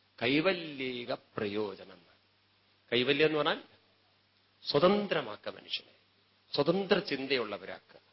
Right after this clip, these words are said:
ഒരു ചിന്തയിലും മനുഷ്യനെ കുരുക്കിടാതിരിക്കുക. അപ്പൊ നമ്മളെ പരിശീലിച്ചെടുക്കണം.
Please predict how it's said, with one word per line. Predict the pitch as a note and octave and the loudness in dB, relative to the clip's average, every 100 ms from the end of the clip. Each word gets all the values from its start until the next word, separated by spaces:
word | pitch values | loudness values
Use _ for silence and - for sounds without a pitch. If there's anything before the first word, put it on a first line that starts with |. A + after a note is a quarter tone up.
| _ _ _ _ _ | _ _ _ _ _
ഒരു | D3 F#3 | 0 0
ചിന്തയിലും | E3 C#3+ D#3 D3+ D#3+ | -4 -2 0 2 0
മനുഷ്യനെ | C3+ B2 C#3 F3 G#3 - _ _ _ _ _ _ | -2 2 2 2 0 -8 _ _ _ _ _ _
കുരുക്കിടാതിരിക്കുക. | A2 A2 G2+ F#2+ F2+ - | -10 -8 -8 -10 -18 -20
അപ്പൊ | F#2 - | -18 -8
നമ്മളെ | A#2 C3 C#3+ | -4 0 -2
പരിശീലിച്ചെടുക്കണം. | - B2+ A#2+ C3 C#3+ C#3 B2 G2 G2 | -2 -4 0 0 0 -2 -10 -12 -18